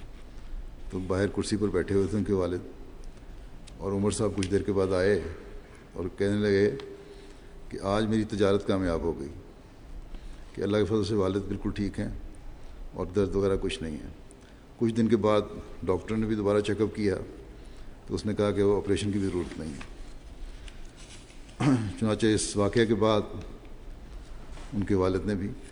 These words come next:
بیعت کر لی۔ تو یہ بعض دفعہ نقص سودے ہوتے ہیں جو اللہ تعالیٰ کرتا ہے۔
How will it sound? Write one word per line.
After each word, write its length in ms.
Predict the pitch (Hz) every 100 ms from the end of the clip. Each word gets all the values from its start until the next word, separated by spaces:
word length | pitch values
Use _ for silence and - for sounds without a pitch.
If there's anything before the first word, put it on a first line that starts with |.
| -
بیعت 260 | 92 80 -
کر 80 |
لی۔ 180 | 82 - - - - - - - - - - - - - - - - - - - - - - - - - - - -
تو 60 |
یہ 300 | 107 117 123 - 107
بعض 160 | 107
دفعہ 200 | 107 107
نقص 280 | 113 104 117
سودے 260 | 113 90 98
ہوتے 280 | 92 - 107
ہیں 180 | 123 139 - - - - - - - - -
جو 60 | 95
اللہ 100 | 98
تعالیٰ 280 | 101 95 - - - - - - - - - - - - - - - - - - - - -
کرتا 300 | 98 - 85
ہے۔ 220 | -